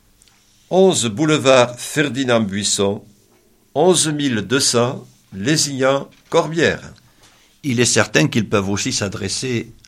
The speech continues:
Speaker 2: à la radio, dont régulièrement nous rappelons les coordonnées postales et électroniques.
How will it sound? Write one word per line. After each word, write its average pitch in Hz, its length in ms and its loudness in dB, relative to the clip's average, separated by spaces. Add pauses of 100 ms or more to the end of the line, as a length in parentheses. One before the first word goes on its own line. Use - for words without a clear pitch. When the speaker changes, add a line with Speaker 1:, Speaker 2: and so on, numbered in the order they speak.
(120)
Speaker 2:
à - 100 -6
la 92 120 0
radio, 120 420 4
dont 95 180 -2
régulièrement 104 800 2
nous 104 160 0
rappelons 104 440 2
les 95 160 0
coordonnées 107 580 2
postales 123 760 0 (460)
et 107 240 -2
électroniques. 127 840 0